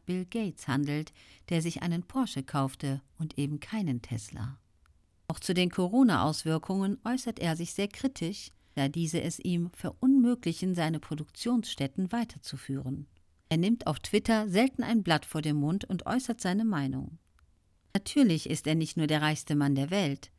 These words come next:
sondern hat dadurch natürlich auch einen großen Einfluss auf die Meinungsbildung der Menschen.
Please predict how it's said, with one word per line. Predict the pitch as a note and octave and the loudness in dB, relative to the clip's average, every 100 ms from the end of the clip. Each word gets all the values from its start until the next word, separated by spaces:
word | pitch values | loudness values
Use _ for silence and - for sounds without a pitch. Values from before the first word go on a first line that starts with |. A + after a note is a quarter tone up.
| _ _ - | _ _ -4
sondern | D#3+ D#3 D3 | 0 2 2
hat | D#3 - | -2 0
dadurch | C#3 C#3 F3 G#3 - - | 0 2 0 -2 -6 -4
natürlich | A3 - A3+ A3 - | -2 0 0 0 0
auch | D#3+ - | -2 -2
einen | F3 E3 | -2 0
großen | E3 F3+ C4 - A#3+ | 0 0 0 0 -2
Einfluss | A#3+ C4 - - C3+ - - | 2 2 2 -2 -4 -4 -10
auf | D3 | -6
die | F3 | -2
Meinungsbildung | E3+ F3+ G3+ D3+ C#3 - C#3+ C#3 C#3+ D3+ | 0 2 2 2 0 -2 -2 0 0 0
der | G3+ | 0
Menschen. | G3+ C#3+ - - - | 0 0 -2 -4 -6